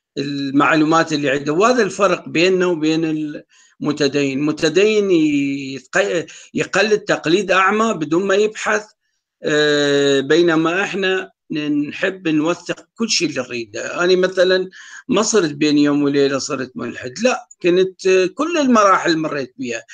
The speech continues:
الالتزام، آه، ترك الدين، آه، بحث أديان أخرى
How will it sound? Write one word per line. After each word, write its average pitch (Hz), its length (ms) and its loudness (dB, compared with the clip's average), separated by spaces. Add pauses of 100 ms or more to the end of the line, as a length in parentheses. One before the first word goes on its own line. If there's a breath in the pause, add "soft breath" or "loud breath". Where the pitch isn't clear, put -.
(280 loud breath)
الالتزام، 165 800 2 (420 soft breath)
آه، 147 180 0
ترك 175 380 2
الدين، 151 580 0 (340)
آه، 151 440 2
بحث 190 420 -2
أديان 175 460 2
أخرى 143 560 -4